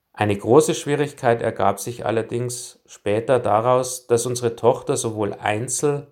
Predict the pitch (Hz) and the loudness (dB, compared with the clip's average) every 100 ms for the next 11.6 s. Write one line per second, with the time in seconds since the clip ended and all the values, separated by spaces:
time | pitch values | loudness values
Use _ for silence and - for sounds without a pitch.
0 | _ - 113 120 120 127 117 - 117 120 | _ 2 2 4 0 -2 -6 -4 -2 -2
1 | - 120 117 - 107 101 - - - 95 | -4 -6 -6 -6 -6 -6 -12 -6 0 0
2 | 98 113 - 104 95 95 95 92 95 92 | 0 -8 -8 -4 -2 -2 -4 -4 -4 -10
3 | _ _ _ _ _ _ _ _ _ _ | _ _ _ _ _ _ _ _ _ _
4 | - 95 95 120 131 104 139 143 135 143 | -6 -4 0 0 2 4 2 2 0 -2
5 | - 107 104 - 101 110 139 - 107 95 | -2 -4 -6 -4 0 0 -2 -6 -6 -6
6 | 92 95 156 180 - - - - - - | -2 4 4 2 -6 -20 -20 -20 -20 -20
7 | _ 143 165 175 147 131 123 143 143 123 | _ 2 4 4 4 4 4 0 0 2
8 | 127 117 - 110 107 110 123 139 127 120 | 2 0 -2 -2 0 0 0 -2 -2 4
9 | 113 120 123 139 131 120 - _ _ 117 | 6 6 4 -2 -2 -4 -10 _ _ -4
10 | 113 110 - _ _ _ - 110 117 117 | -4 -8 -14 _ _ _ -4 -2 0 -4
11 | - 123 127 120 113 - | -4 -4 2 4 2 0